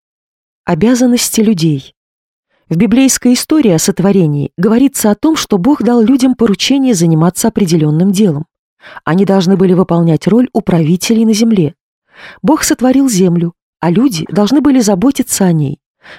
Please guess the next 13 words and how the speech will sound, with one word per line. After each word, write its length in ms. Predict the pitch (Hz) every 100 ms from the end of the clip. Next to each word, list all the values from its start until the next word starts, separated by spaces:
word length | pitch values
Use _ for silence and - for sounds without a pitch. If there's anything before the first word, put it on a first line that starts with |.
| -
Вы 80 | 185
можете 360 | 185 170 -
прочитать 500 | - 160 - 165 147
об 140 | 170 285
этом 200 | 294 269
в 60 |
книге 300 | - 226 240
«Бытие», 500 | 208 - 220 180 190
глава 300 | 175 180 156
первая, 380 | 147 240 262 262
стих 260 | - - 202
двадцать 400 | 160 156 - 160
восьмой. 500 | 185 - 175 147